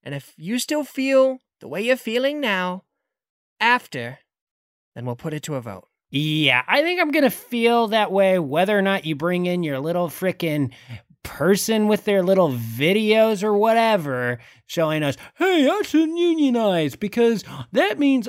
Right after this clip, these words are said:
Speaker 2: I won't get this stuff." All right, so you can bring 'em in, but it's not changing my mind, all right?
Speaker 1: All right, thank you, Seb, thank you. Truly,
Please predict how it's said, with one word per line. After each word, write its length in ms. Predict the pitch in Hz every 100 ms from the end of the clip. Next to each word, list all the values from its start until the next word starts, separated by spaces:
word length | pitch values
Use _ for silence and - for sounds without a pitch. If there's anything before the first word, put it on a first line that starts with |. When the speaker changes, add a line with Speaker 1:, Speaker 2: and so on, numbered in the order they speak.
| -
Speaker 2:
I 160 | 285
won't 400 | 277 277 277 214
get 240 | 180 240 175
this 200 | 156 -
stuff." 460 | - 143 107 101 -
All 120 | 170
right, 180 | 180 180
so 100 | -
you 80 | 247
can 180 | 262 165
bring 240 | 165 214
'em 100 | 214
in, 160 | 220 226
but 120 | 170
it's 160 | 131 120
not 260 | 131 143
changing 420 | - 151 143 120 117
my 220 | 120 117
mind, 480 | 110 92 90 92 117
all 160 | 110
right? 340 | 113 117 127 131
Speaker 1:
All 80 | 202
right, 100 | 202
thank 340 | 226 269 262
you, 100 | 220
Seb, 300 | 190 175 143
thank 280 | 156 220 -
you. 160 | 147 120
Truly, 600 | - 269 302 302 302 285